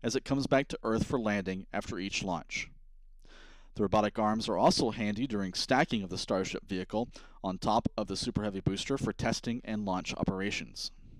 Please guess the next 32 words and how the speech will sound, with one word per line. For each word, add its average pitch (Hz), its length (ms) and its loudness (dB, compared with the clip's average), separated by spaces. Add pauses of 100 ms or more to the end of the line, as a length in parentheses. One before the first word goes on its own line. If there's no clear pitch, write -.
(880)
The 107 100 -2
Starship 143 460 8
will 165 60 6
be 127 100 4
the 107 100 2
largest 127 580 4 (360)
and 101 100 -4
most 98 220 0
powerful 139 380 8
rocket 113 360 4
ever 110 220 0
to 147 80 2
fly, 95 380 4 (360)
standing 104 400 0
nearly 104 220 2
four 110 220 -2
hundred 107 200 -2
feet - 240 -4
tall, 113 380 4 (320)
with 104 120 -2
thirty-three 127 480 4
methane-fueled 113 760 0
engines 107 580 -2
generating 107 460 0
seventeen 139 720 0
million 117 340 2
pounds 98 480 2
of - 140 -8
thrust 110 460 -2 (180)
at 98 160 -4
full 101 180 -2
throttle. 95 400 -2